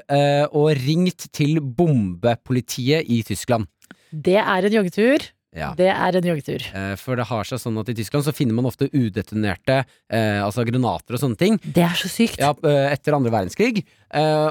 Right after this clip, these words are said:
Speaker 1: og da har altså denne joggeren her kommet over en granat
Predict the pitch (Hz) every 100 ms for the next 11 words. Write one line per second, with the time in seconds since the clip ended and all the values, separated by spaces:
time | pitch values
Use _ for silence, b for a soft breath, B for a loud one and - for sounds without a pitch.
0 | - 156 165 165 - 127 143 139 160 160
1 | 165 135 123 135 139 185 127 123 - 113
2 | 104 143 147 131 135 135 156 160 233